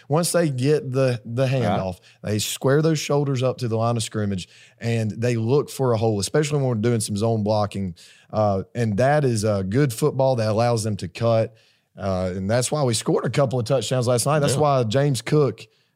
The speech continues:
Speaker 1: I think, got in the end zone there. He had his shoulders nice and squared. He was able to cut and, and, and read,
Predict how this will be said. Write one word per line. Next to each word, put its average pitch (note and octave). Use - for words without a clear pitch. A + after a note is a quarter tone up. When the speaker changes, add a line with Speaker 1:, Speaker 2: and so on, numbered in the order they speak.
Speaker 1:
I G#2
think, A2+
got A#2
in A2+
the A2
end A2+
zone G#2+
there. G#2+
He A2+
had A#2+
his G#2+
shoulders G#2+
nice G#2
and F#2+
squared. G2+
He -
was F2+
able G#2
to F#2
cut G#2
and, F2
and, F#2
and F#2
read, G2